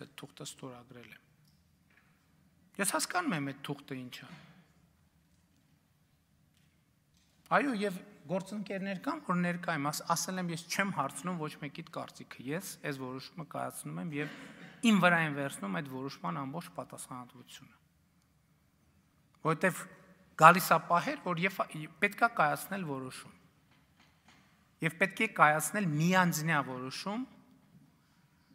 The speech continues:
այդ թվում ուրիշներին այդ որոշման պատասխանատվությունից պաշտպանելու համար։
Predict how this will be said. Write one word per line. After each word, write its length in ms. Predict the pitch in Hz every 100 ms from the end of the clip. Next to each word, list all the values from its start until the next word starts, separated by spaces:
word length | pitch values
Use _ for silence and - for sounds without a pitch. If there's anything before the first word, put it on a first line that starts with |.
| _ _ _ _ _ _ _ - _ _ -
այդ 180 | 220 -
թվում 400 | 185 156 190 277 285 - - - - _ -
ուրիշներին 640 | 196 196 190 185 226 220
այդ 140 | 196 139
որոշման 400 | 160 156 208 202
պատասխանատվությունից 1000 | 151 - 147 156 147 151 147 - 196 -
պաշտպանելու 680 | - 139 - 143 147 160 190
համար։ 340 | 139 113 107